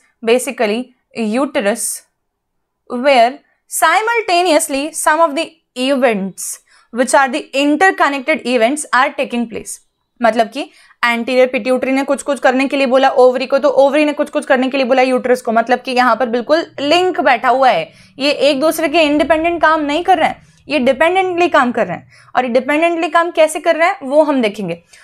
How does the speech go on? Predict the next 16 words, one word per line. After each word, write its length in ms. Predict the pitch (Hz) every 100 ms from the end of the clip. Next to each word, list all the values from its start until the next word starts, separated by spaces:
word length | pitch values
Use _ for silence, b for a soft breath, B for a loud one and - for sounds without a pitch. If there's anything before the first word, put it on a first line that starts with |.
| b
तो 80 | -
ओवरी 540 | - 294 330 330 403
में 120 | 415
चलने 300 | 392 359 302 302
वाले 180 | 302
इवेंट्स 440 | 302 262 262 269 277
को 80 | 302
हम 120 | 254
लोग 120 | 254
बोलेंगे 320 | 233 240 262 285 -
ovarian 540 | 302 254 247 220 214 220
events, 540 | 220 226 233 269 415 - - - - - - - - - - - - -
ठीक 180 | 277 285
है, 120 | -
ovarian 480 | 233 226 214 214 220
events। 420 | 233 233 240 349